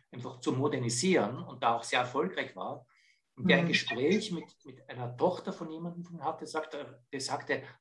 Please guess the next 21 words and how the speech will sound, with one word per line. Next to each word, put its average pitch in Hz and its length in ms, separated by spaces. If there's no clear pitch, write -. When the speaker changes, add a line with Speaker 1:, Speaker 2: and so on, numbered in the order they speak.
Speaker 1:
„Ra-, - 220
Rabbi 151 280
so 160 160
und 170 80
so, 160 300
äh, 135 220
äh, 139 220
ich, - 300
ich - 120
habe 165 140
mit 156 80
meinem 156 160
Vater 151 300
das - 120
immer 175 200
so 170 240
und 160 100
so 151 160
und 147 100
so 185 160
gemacht. 139 480